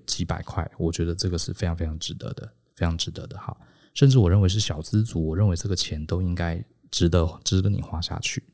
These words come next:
这就是为什么我看到这些东西啊，我只要稍微觉得好，我都会订，甚至订了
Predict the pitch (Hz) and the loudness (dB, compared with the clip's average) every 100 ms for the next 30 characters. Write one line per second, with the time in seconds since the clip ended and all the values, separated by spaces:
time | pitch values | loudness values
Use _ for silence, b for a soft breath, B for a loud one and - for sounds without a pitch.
0 | _ _ b b 151 143 143 127 135 135 | _ _ b b 2 8 8 10 10 8
1 | 87 85 82 - 120 110 101 101 95 95 | 6 0 -2 4 6 8 6 4 4 4
2 | 92 87 82 117 110 107 143 139 113 98 | 2 0 4 4 6 6 8 8 8 6
3 | 107 - - 120 - 95 101 107 - 110 | 4 4 -4 -4 -2 2 6 6 6 2
4 | - b b b b 165 156 151 175 123 | 0 b b b b 8 10 10 10 10
5 | 92 | 8